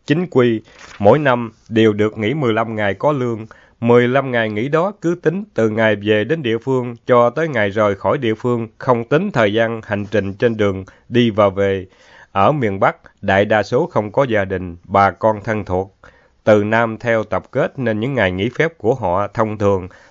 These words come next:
là những cuộc đi chơi nhăng. Về nghỉ ở nhà người yêu nếu có,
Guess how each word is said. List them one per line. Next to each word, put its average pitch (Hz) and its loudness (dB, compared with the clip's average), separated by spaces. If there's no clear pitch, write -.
là 107 6
những 110 0
cuộc 104 -4
đi 113 0
chơi 113 0
nhăng. 110 -2
Về 110 4
nghỉ 110 0
ở 143 0
nhà 110 -2
người 104 -4
yêu 120 -2
nếu 131 -2
có, 165 2